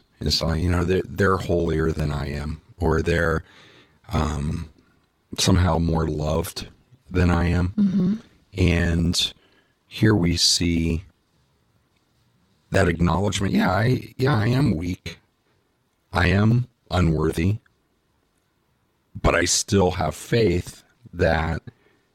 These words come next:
Speaker 1: the Lord can act in me. And I think that, that that's what you both were saying, is she, she still had that faith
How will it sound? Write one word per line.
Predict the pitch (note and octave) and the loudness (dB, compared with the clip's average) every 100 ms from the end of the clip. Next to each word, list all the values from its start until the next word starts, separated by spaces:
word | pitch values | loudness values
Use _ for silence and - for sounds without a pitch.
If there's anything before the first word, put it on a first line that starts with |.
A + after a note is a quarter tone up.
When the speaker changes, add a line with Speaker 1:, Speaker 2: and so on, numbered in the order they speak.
| _ _ | _ _
Speaker 1:
the | F#2 F#2 | -4 0
Lord | E2 E2 D#2+ | 2 2 0
can | - E2 | -2 -2
act | D2 D#2 - - - - | 0 -4 -6 -18 -14 0
in | F2 | 2
me. | E2+ D#2 | 2 0
And | E2 | 0
I | F2 | 0
think | G2+ E2+ | -2 0
that, | F#2 - | -2 0
that | F#2+ | -4
that's | - F2+ - - - _ - - _ _ _ | 0 -2 -2 -6 -10 _ -20 -20 _ _ _
what | F2+ E2+ - | -2 -2 -2
you | F2+ | -2
both | F2 E2 - | 0 -2 -2
were | E2+ | -2
saying, | - G#2+ G2 D#2 | 0 2 0 -2
is | D2+ | -2
she, | - F2+ E2+ F2 - - _ | 0 0 0 -2 -14 -20 _
she | - - | -4 2
still | F2+ - - G2 F2 | 2 0 2 2 2
had | F2 E2+ | 0 -2
that | E2 D2+ - | -2 -4 -6
faith | - - G2 E2 D#2+ - | -6 0 2 0 -2 -10